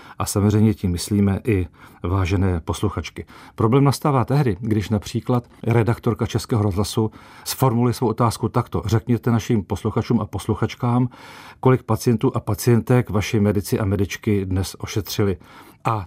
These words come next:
primář toho oddělení řekne: "No, měli jsme tu hodně pacientů, ale naši doktoři to zvládli." V tom okamžiku nastává významový problém,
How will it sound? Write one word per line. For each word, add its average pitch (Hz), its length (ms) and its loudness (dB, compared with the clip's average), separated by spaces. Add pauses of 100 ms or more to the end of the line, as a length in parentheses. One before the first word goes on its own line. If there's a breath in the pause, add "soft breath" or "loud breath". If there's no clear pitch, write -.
primář 120 480 4
toho 110 160 0
oddělení 110 340 4
řekne: 113 260 4
"No, 131 100 6
měli 123 220 6
jsme 113 160 2
tu 117 120 -2
hodně 110 200 2
pacientů, 107 580 0
ale 107 120 4
naši 95 220 -2
doktoři 95 320 -2
to 110 120 -2
zvládli." 90 460 -2 (440 loud breath)
V - 40 -20
tom 135 160 4
okamžiku 123 380 2
nastává 123 560 2 (180)
významový 117 480 2
problém, 110 500 2